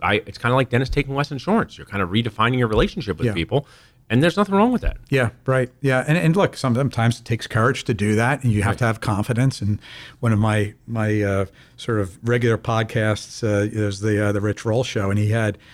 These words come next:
Speaker 2: was it Daniel Moon, who's the, uh, Eleven Madison chef
Speaker 1: Yeah.
Speaker 2: owner
Speaker 1: Oh,
Speaker 2: who,
Speaker 1: love that. Listen
Speaker 2: you
Speaker 1: to
Speaker 2: know,
Speaker 1: it.
Speaker 2: went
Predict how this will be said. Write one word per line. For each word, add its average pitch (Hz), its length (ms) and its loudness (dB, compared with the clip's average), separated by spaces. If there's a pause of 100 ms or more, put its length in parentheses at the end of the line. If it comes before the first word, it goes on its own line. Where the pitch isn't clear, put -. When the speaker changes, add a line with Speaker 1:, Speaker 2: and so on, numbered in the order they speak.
(120)
Speaker 2:
was - 100 -6
it - 80 -8
Daniel 113 340 2
Moon, 113 400 4
who's 98 380 -6
the, 104 240 0
uh, 104 220 0 (340)
Eleven 113 320 2
Madison 110 760 0
chef 110 240 0
Speaker 1:
Yeah. 113 180 6
Speaker 2:
owner 110 280 2
Speaker 1:
Oh, 95 120 6
Speaker 2:
who, 107 60 4
Speaker 1:
love 95 200 4
that. 78 200 -4
Listen 92 200 -4
Speaker 2:
you 117 40 0
Speaker 1:
to 113 60 2
Speaker 2:
know, 107 100 2
Speaker 1:
it. 107 80 0
Speaker 2:
went 117 360 2